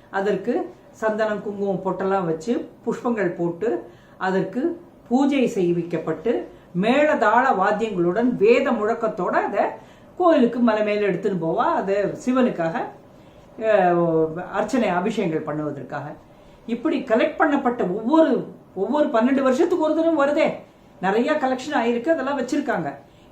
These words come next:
இந்த வருஷம் எப்போ க-, வந்தது தெரியுமா? செவன்த் மார்ச், செவன் த்ரீ டூ தௌசண்ட் ஃபோர்ல வந்ததாம் இந்த சங்கு.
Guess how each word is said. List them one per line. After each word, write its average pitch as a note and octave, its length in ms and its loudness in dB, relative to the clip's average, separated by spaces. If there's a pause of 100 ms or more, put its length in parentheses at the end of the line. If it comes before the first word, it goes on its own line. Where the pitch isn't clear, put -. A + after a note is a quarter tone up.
இந்த F4+ 360 4
வருஷம் E4+ 520 0 (680)
எப்போ A#3+ 280 2
க-, B3+ 220 2
வந்தது A#3 300 2
தெரியுமா? B3+ 400 0 (100)
செவன்த் C4 360 2
மார்ச், F3 320 -2
செவன் B3+ 580 -2
த்ரீ C#4 360 -4
டூ B3 140 -4
தௌசண்ட் A3 480 -4
ஃபோர்ல B3 380 0
வந்ததாம் F#3+ 420 -2 (560)
இந்த E3+ 400 0
சங்கு. F#3 500 -4